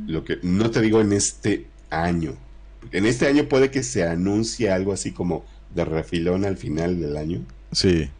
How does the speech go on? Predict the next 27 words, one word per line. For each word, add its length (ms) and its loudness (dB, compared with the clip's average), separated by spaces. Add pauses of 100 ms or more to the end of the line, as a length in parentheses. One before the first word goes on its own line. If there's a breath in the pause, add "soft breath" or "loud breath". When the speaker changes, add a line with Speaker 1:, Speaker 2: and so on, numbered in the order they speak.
Speaker 1:
¿No? 220 -2
Algo 260 0
como 240 -2
un, 600 -2 (680 soft breath)
un 260 -4 (240)
teaser 320 -2
de 160 0
que 100 -2
algo 300 2
grande 520 2
viene, 400 2 (260)
¿no? 180 -12 (1000 soft breath)
Y 140 -2
ya 280 4
en 140 4
el 520 2
próximo 400 -2
E 60 -2
tres, 380 -4
pues 200 -10
entonces 480 -6
ya 160 -2
anuncian 640 -8 (240)
la 180 -10
nueva 720 -8
consola, 600 -8
¿no? 200 -10